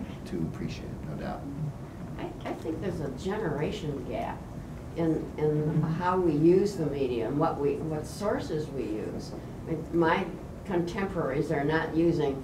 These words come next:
Speaker 2: Facebook and they're not Twittering and maybe don't even want to. Many of them don't even have computers.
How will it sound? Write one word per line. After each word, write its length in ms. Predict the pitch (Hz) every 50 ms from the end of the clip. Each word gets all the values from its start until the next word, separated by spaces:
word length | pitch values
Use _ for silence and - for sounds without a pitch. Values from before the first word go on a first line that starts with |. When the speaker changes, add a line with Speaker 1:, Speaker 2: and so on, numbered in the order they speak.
| - -
Speaker 2:
Facebook 580 | 160 151 151 147 - - 143 139 135 131 -
and 140 | - - 131
they're 120 | - - 143
not 180 | 151 151 151 151 - -
Twittering 640 | - - 175 175 143 147 143 139 151 160 180 190
and 140 | 165 151 151 - - - - - - - - - - - -
maybe 300 | 165 160 165 170 175 170
don't 180 | 175 175 170
even 260 | 175 165 160 160 160 160
want 340 | 160 170 - 269 320 -
to. 240 | - 175 - - -
Many 320 | 156 160 165 165 175 190 185
of 60 | 175
them 160 | 175 175 170
don't 200 | 175 170 175 175
even 160 | 170 156 165 175
have 240 | 165 160 - -
computers. 720 | - 175 170 175 - 294 311 339 349 - - - - -